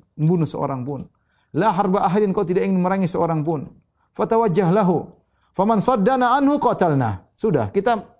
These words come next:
menuju ke Ka'bah. Ada yang menghalangi, kita perang. Tidak usah kita urusin Ahabish,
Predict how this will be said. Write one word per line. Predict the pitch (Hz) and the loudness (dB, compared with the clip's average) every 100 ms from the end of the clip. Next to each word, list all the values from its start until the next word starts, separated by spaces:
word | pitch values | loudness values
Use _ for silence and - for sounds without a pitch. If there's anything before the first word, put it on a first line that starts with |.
| _ - | _ -2
menuju | 202 285 226 | 2 2 2
ke | 196 175 | 2 0
Ka'bah. | 165 139 113 104 _ _ _ | 0 -2 -4 -10 _ _ _
Ada | - 254 302 302 | -2 2 2 2
yang | 294 | 2
menghalangi, | 247 277 339 392 392 | 2 2 0 -2 -2
kita | 233 226 | -2 -2
perang. | - 139 101 101 - - _ _ _ _ _ | 0 -2 -2 -10 -20 -20 _ _ _ _ _
Tidak | - | -6
usah | 208 190 | -4 -2
kita | 170 170 | -4 -2
urusin | 143 151 135 | -2 -2 -4
Ahabish, | 131 120 127 120 165 139 - | -8 -8 -6 -2 0 -2 -6